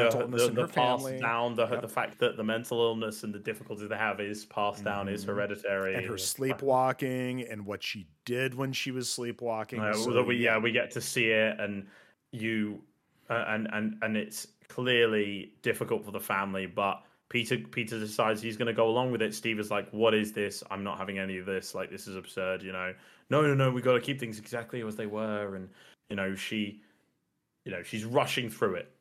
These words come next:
Speaker 2: It's not quite all, all there as maybe it should be in terms of the steps, but it's just enough to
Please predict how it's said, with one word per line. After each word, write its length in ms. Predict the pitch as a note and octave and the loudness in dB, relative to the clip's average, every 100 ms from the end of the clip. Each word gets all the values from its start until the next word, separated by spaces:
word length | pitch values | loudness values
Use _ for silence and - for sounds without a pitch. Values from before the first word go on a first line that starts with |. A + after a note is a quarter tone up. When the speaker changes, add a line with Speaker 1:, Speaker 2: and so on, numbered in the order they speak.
| - | -2
Speaker 2:
It's 300 | A2 G#2+ - | -2 -2 2
not 260 | A2+ G#2 | 2 2
quite 340 | - G#2+ G#2 G2+ | 2 4 4 2
all, 460 | G#2 G2+ F#2+ G2 - | 0 2 0 -4 -2
all 300 | A2 G#2 G2+ | 0 0 2
there 360 | G#2+ G2+ G2 | 2 4 4
as 180 | G2+ G2 | 2 -2
maybe 320 | G2+ G2 G2 | -2 -2 -4
it 80 | G2 | -6
should 240 | - G#2 G#2 | -4 -6 -4
be 120 | G2+ | -6
in 80 | G2 | -4
terms 200 | G#2+ G2 | -4 -4
of 80 | |
the 60 | G2 | -8
steps, 400 | - G#2+ - - | -6 -6 -6 -8
but 120 | G#2+ | -8
it's 200 | G2 - | -8 -12
just 340 | - A#2+ - - | -6 -6 -4 -6
enough 340 | G#2 F#2 - | -4 -6 -10
to 240 | - G2+ | -10 -10